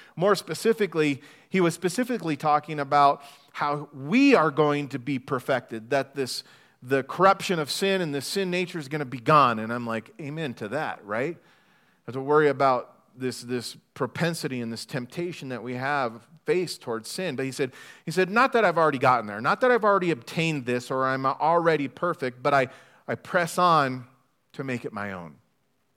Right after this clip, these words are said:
In other words, he says, "I'm looking forward to this." Not just a destination, but he said, "This is a motivation for me. I press on to make it my own because Christ Jesus has made me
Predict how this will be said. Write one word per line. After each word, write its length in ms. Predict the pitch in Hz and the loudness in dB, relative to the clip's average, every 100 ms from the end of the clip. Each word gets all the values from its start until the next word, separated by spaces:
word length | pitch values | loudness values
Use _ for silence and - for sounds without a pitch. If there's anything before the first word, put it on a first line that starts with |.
| _ | _
In 80 | 117 | -6
other 160 | 120 120 | -4 -4
words, 180 | 113 | -6
he 100 | - | -8
says, 260 | 127 120 101 - | -8 -8 -10 -8
"I'm 220 | 156 170 | -8 -6
looking 300 | 170 - 120 | -8 -10 -14
forward 440 | - 113 98 87 | -10 -10 -8 -12
to 100 | - | -14
this." 520 | 87 90 92 - - - _ _ _ _ _ _ _ _ _ | -14 -10 -10 -12 -16 -18 _ _ _ _ _ _ _ _ _
Not 220 | - 131 156 | -6 -4 -4
just 180 | 180 | -4
a 60 | 208 | -2
destination, 680 | 180 175 175 147 131 139 127 | 0 -2 -2 -6 -6 -8 -6
but 120 | 123 | -6
he 120 | 120 | -6
said, 240 | 120 123 117 - | -4 -6 -6 -10
"This 160 | 131 131 | -10 -8
is 60 | |
a 60 | 147 | -6
motivation 760 | 139 151 165 147 131 123 - 107 | -4 0 2 2 -2 -2 -6 -12
for 220 | 113 104 | -8 -8
me. 220 | 101 101 _ _ _ _ _ _ _ | -8 -12 _ _ _ _ _ _ _
I 400 | 147 165 180 185 175 | 4 6 6 2 0
press 480 | - 165 165 - - | 4 6 4 2 -4
on 440 | 147 160 160 156 156 | 0 4 4 2 -2
to 120 | 160 | -2
make 500 | 139 156 185 196 190 | -2 -2 2 2 4
it 160 | 190 160 | 0 4
my 240 | 165 170 | 4 4
own 280 | 175 175 160 | 4 4 2
because 360 | 147 156 160 | -2 -2 -4
Christ 560 | - - 190 175 185 - | -4 -6 2 2 2 -2
Jesus 600 | 131 - 185 190 160 151 | -12 -6 -2 -2 -2 -4
has 280 | - 156 147 | -2 -2 -2
made 380 | 143 165 160 139 | -2 0 0 -2
me 640 | 156 185 277 285 240 135 | -4 -2 0 0 0 -2